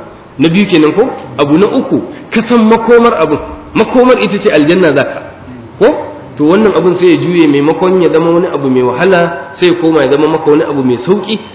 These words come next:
abun farin ciki, har ma murna kake, ina ma a samu wannan abun ya zo saboda ka tafi. Haka ne ko ba haka ba? To sai ce, "ولا يب-، ولا يبالون، ولا يبالون بها."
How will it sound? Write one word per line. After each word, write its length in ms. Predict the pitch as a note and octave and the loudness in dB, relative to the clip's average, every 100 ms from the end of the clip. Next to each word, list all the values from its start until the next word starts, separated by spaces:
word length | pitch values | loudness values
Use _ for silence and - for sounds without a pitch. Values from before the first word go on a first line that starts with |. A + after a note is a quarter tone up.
| - - - - | -20 -20 -18 -6
abun 260 | C#3+ F#3 | 0 0
farin 280 | F3+ G#3+ G#3+ | 2 2 2
ciki, 260 | G3+ F3 D#3+ | 0 -4 0
har 160 | F#3 G#3 | 2 4
ma 120 | G#3+ | 4
murna 260 | A3 A3+ E3+ | 4 2 0
kake, 240 | F3 F3+ | 0 0
ina 240 | D#3+ E3+ | 2 4
ma 480 | G3 G3+ G3 - - | 4 4 2 -2 -8
a 80 | - | -6
samu 260 | C3+ C3+ D3+ | -2 0 2
wannan 160 | E3 D3 | 2 0
abun 220 | B2 D3 | 0 0
ya 80 | B2 | 0
zo 180 | A#2+ C#3 - - | 0 -2 -4 -6
saboda 340 | D#3+ C#3+ A2+ | -2 0 -2
ka 80 | F#2+ - | -4 -10
tafi. 160 | F#2 - - - - - - - - | -14 -16 -20 -20 -20 -20 -20 -20 -14
Haka 180 | - G3 | -6 -2
ne 80 | F#3 | 0
ko 100 | F3+ | 2
ba 80 | F#3 | 0
haka 100 | E3 | 0
ba? 100 | D3 C3+ - - - - - - G2+ - - - - - - - - - - - - - - | -6 -10 -16 -20 -20 -20 -20 -12 -10 -10 -14 -20 -20 -20 -20 -20 -20 -20 -20 -20 -20 -20 -8
To 60 | C#3+ | 0
sai 160 | F#3 | 0
ce, 80 | F#3 E3+ | 2 2
"ولا 240 | D#3+ F3+ | 4 4
يب-، 400 | F#3 F3 D#3+ D3+ | 4 2 2 2
ولا 160 | D3+ E3+ F3+ | 2 4 2
يبالون، 440 | D#3 D3+ E3+ E3+ E3 - - - - - - - - | 2 2 4 2 0 -2 -14 -18 -20 -20 -20 -20 -2
ولا 160 | D3 F3+ | 2 4
يبالون 520 | F#3+ E3 D#3 F3+ F3 | 4 4 4 4 4
بها." 300 | D3+ F3 - | 2 0 0